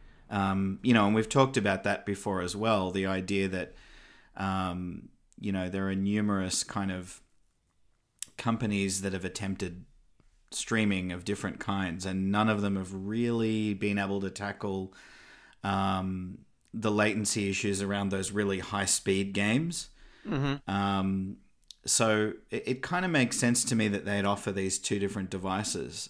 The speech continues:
Speaker 1: Um, you'd have to assume, surely, that the streaming-only device would be a lot cheaper than the kind of the full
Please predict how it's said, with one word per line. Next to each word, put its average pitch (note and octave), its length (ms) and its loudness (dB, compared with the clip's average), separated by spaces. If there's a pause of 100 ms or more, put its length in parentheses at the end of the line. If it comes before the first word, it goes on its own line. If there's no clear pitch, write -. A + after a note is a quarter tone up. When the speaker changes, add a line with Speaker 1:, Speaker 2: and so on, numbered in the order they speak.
Speaker 1:
Um, G2 440 -2 (480)
you'd A#2 220 2
have D#3+ 280 -6
to D3+ 180 2
assume, B2+ 560 0
surely, A#2+ 920 -2 (580)
that A2+ 220 -2
the A2 80 -4
streaming-only A2+ 840 4
device G2 500 0
would F#2+ 140 -4
be G2 120 0
a F2+ 80 -4
lot G2+ 480 2
cheaper G#2 480 -2
than F#2+ 300 -2
the F2+ 400 -8 (460)
kind G2+ 220 -2
of F#2+ 80 -4
the F#2 60 -6
full G2 680 0